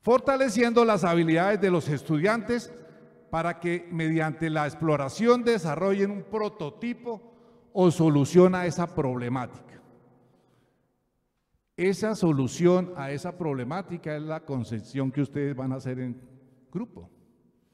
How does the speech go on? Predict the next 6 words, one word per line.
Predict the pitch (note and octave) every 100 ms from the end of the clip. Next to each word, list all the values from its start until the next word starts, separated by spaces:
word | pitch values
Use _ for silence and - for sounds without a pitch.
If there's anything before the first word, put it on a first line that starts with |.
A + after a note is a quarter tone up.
| _ _ _ _ -
Ustedes | A#2 - C3+ D3 C#3+
van | D3
a | D3
mirar | C3+ A#2 B2+
las | D3+
alternativas | B2+ - A2+ G#2 F#2+ F#3 G3 G3